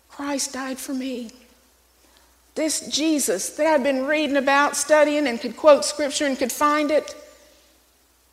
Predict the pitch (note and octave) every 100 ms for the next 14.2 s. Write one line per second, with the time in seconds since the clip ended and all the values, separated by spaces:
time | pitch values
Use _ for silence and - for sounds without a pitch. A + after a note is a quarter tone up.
0 | _ _ _ _ _ _ _ _ _ _
1 | _ _ _ _ _ _ C4 D4 C#4 C#4
2 | C4 C#4 C#4+ C4+ - - - _ _ _
3 | _ _ B3+ C#4+ C4+ - G3 F#3+ B3 D4+
4 | B3+ F3 A3 B3+ B3+ A#3+ G3+ - D4 C#4+
5 | F3+ - - - _ _ _ _ _ _
6 | _ _ _ _ _ _ _ _ _ _
7 | - A#3 A3+ - E4+ D#4+ G3+ - C#4+ D#3+
8 | A#2 G#3+ - _ _ _ _ _ _ _
9 | _ _ _ _ _ _ _ _ _ _
10 | _ _ G3 F#3 A#3+ D4 D4 C4+ A#3 -
11 | C#4 G3+ F#3+ F#3 F3 - - - - _
12 | _ _ _ _ _ _ - B3+ B3+ A#3
13 | C4+ A#3+ G#3 B3+ A3+ - - B2 - -
14 | -